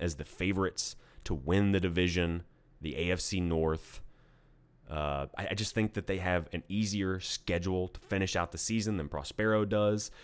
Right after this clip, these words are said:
It could be another situation where we have a very interesting Week sixteen matchup between Prospero and Montreal. Uh,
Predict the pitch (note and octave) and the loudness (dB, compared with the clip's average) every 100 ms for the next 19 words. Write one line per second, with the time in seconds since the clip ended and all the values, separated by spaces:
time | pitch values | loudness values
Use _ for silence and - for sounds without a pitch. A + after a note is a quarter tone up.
0 | - G#2+ - B2+ A2+ B2 A2 G#2+ G#2+ G2+ | -2 -2 4 2 6 6 6 6 4 2
1 | - G2 G2 E2+ F2 A2+ C3+ - - - | 0 0 2 0 0 -4 -6 -10 -8 2
2 | E2+ E2 F2 F2+ F2 E2 E2+ D2 D#2+ F2 | 2 2 -2 0 0 -2 -6 -4 2 2
3 | F2 F2 - F#2 - F#2+ F2 - E2+ C2+ | 4 0 0 -2 0 0 0 0 -2 -2
4 | F2+ - - G#2 - - F2+ F2+ D#2 E2+ | -6 -4 -6 -6 -8 -6 -4 -4 -4 -6
5 | - G#2 B2 - - - - F2+ E2+ D#2+ | -2 -2 -2 -12 -20 -14 -6 -4 2 2
6 | - D#2+ D#2+ D#2 D#2+ - - - D#2+ D#2+ | 2 0 0 0 -2 -10 -20 -8 -4 0
7 | F2 E2+ F2 F#2 F#2 D#2+ D#2 A#2 - - | 0 2 2 2 0 2 2 0 -4 -18
8 | - - - D2+ | -20 -20 -6 -2